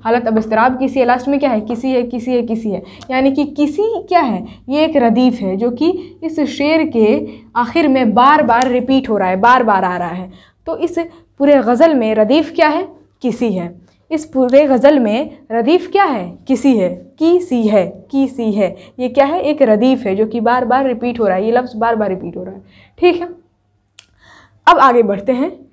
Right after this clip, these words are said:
और मैं आप लोगों को बताई थी कि काफ़िया किसे कहते हैं? रदीफ़ के ठीक पहले आने वाले लफ्ज़ को काफ़िया कहते हैं। तो देखिए, ये है रदीफ़, ये भी क्या है? रदीफ़, किसी है।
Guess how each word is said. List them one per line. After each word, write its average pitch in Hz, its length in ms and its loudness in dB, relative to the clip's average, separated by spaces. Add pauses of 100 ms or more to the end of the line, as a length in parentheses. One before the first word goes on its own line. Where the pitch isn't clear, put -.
(560)
और 311 200 4
मैं 285 140 6
आप 277 200 4
लोगों 285 180 2
को 254 80 2
बताई 285 220 0
थी 220 200 -6 (220)
कि 285 100 -8 (200)
काफ़िया 262 340 -2
किसे 339 260 0
कहते 330 260 2
हैं? 320 160 -2 (280)
रदीफ़ 349 380 6
के 370 140 4 (120)
ठीक 392 260 4 (140)
पहले 285 360 2
आने 262 440 2
वाले 285 320 4
लफ्ज़ 269 400 2
को 226 220 0 (400)
काफ़िया 247 400 0
कहते 190 320 -6
हैं। 180 220 -10 (260)
तो 220 60 -10
देखिए, 220 420 0 (260)
ये 294 160 4
है 294 100 4
रदीफ़, 226 420 0 (300)
ये 262 100 -2
भी 349 120 2
क्या 392 160 -2
है? 240 220 -4
रदीफ़, 220 320 -4
किसी 247 380 -6
है। 254 120 -8